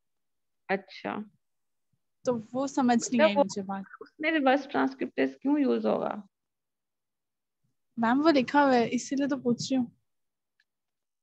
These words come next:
Speaker 1: वो पूरी line बताए ना, sometimes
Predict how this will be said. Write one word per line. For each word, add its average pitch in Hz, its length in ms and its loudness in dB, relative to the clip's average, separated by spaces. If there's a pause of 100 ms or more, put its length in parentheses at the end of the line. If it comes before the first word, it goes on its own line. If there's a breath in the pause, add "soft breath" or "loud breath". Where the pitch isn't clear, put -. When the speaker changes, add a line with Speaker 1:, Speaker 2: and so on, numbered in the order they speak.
(960)
Speaker 1:
वो 226 80 -2
पूरी 233 320 0
line 247 340 4
बताए 220 300 0
ना, 240 120 -2
sometimes 226 500 -2